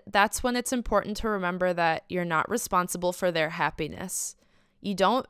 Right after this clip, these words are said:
have to sugarcoat anything, because if people can't handle the truth, that's something that they have to deal with on their own personal time. That's not your responsibility.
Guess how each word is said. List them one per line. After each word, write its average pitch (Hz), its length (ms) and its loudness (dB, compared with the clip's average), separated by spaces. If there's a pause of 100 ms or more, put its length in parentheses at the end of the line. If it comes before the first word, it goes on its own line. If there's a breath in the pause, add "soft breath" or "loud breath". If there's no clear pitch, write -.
have 233 360 0
to - 80 -8
sugarcoat 262 640 -2
anything, 190 640 -10 (180)
because 240 580 -2 (340)
if - 140 -6
people 262 280 -2
can't 285 300 0
handle 208 340 -2
the 185 120 -10
truth, 233 460 -2
that's 214 300 2
something 240 360 -2
that 214 180 -2
they 190 160 2
have 190 240 -4
to 185 80 -10
deal 175 260 0
with 165 360 -6 (140)
on 180 260 -2
their 180 200 0
own 175 200 -2
personal 165 480 -6
time. 180 360 -2
That's 185 220 -4
not 196 260 -2
your 190 220 0
responsibility. 170 960 -6